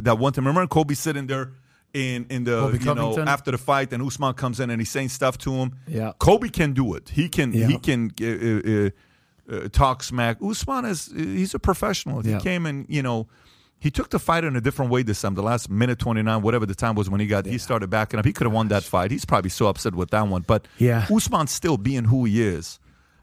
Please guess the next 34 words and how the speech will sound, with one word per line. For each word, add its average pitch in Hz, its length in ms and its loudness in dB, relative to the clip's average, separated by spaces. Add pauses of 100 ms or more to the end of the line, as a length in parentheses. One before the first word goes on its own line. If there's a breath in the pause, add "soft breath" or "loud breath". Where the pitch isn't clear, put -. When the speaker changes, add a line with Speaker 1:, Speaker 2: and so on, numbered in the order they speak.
(140)
Speaker 1:
Uh, 107 300 2
Masvidal 139 680 2
can 123 140 -2
talk 120 260 2
some 110 140 -4
smack, 101 500 -2
and 104 140 2
he'll 120 160 2
sell 110 240 0
tickets. 98 560 -4 (580 soft breath)
Uh, 98 580 2 (100)
but, 113 260 0
uh, 104 240 2
McGregor. 110 640 0
So - 300 0 (1160 soft breath)
it's - 360 0
gonna 220 160 4
be 220 120 8
interesting 143 460 2
who 151 180 2
he's 151 180 2
gonna 131 160 2
fight 123 300 2
when 110 120 4
he 101 60 4
comes 92 260 0
back. 85 220 0
Speaker 3:
Yeah, 127 240 6
Speaker 1:
I 113 40 2
mean, 123 120 4
Speaker 3:
I, 139 200 4 (240)
I 131 140 6
don't, 151 320 4
it's, - 420 4